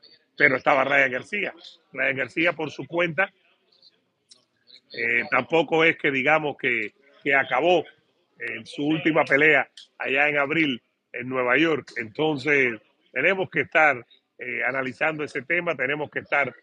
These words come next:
compartiéndolo con todos ustedes y tenemos que estar viéndolo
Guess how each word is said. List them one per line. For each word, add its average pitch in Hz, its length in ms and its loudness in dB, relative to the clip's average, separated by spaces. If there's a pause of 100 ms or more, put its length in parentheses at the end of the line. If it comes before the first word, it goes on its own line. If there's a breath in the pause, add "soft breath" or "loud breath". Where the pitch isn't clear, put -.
(240)
compartiéndolo 147 840 -2
con 127 280 -8
todos 170 280 2
ustedes 180 260 0
y 143 40 -6
tenemos 165 280 -4
que 160 80 -6
estar 160 240 0
viéndolo 143 480 -2